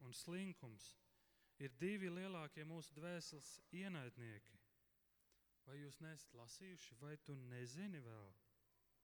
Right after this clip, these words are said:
Salamana pamācības, jeb sakām vārdu divdesmit devītā nodaļa. Salamans saka, kur nav atklāsmes, tur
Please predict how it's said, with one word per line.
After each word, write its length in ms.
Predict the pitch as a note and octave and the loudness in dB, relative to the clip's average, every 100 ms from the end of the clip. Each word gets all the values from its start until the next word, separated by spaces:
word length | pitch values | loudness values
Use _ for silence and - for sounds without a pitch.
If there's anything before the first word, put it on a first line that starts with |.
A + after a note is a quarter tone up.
| - - - - - - - - - - - | -20 -20 -20 -20 -20 -20 -20 -20 -20 -20 -4
Salamana 400 | - D#3 D#3+ D3 C#3 | 2 2 2 0 0
pamācības, 680 | E3+ F3 D3+ - D3+ C#3 - | 0 2 0 -2 -4 -4 -4
jeb 140 | C#3 - | -4 -2
sakām 460 | D#3+ E3 D3+ C3+ | -4 -2 -2 -2
vārdu 240 | C3+ C#3 B2+ | 0 -2 0
divdesmit 400 | D3 C#3 - C#3 | 0 0 -2 0
devītā 380 | D#3+ D#3+ D3 C#3 | 2 2 0 0
nodaļa. 460 | C#3+ E3 D3 C3 B2+ - - - - - | 0 2 2 0 -2 -8 -18 -18 -18 -12
Salamans 720 | - - F3 F3+ F3 D#3+ D3+ - | -4 4 6 8 6 4 2 0
saka, 300 | F3 - D#3 | 0 -2 0
kur 240 | - F3+ | 4 4
nav 220 | D#3+ D3 D3+ | 4 4 2
atklāsmes, 800 | - D3 C3 B2 - C#3 D3+ - - - - - - - - - | 2 2 2 2 0 0 0 -2 -8 -20 -20 -20 -20 -20 -10 0
tur 160 | C3+ | 0